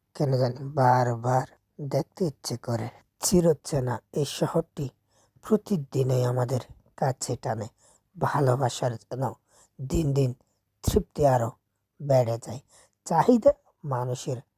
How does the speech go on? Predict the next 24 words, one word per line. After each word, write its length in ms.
যেমনটি 680
কমে 300
না, 180
দিন 320
দিন 280
বৃদ্ধি 300
পায়, 220
তেমনি 360
এই 320
কক্সবাজারের 880
সড়কগুলো 600
দিন 280
দিন 180
আকর্ষণ 640
বৃদ্ধি 460
পাচ্ছে। 480
আর 120
এই 140
আকর্ষিত 680
সড়কগুলো 720
দেখলে 460
মন 360
জুড়ে 280
যায়, 240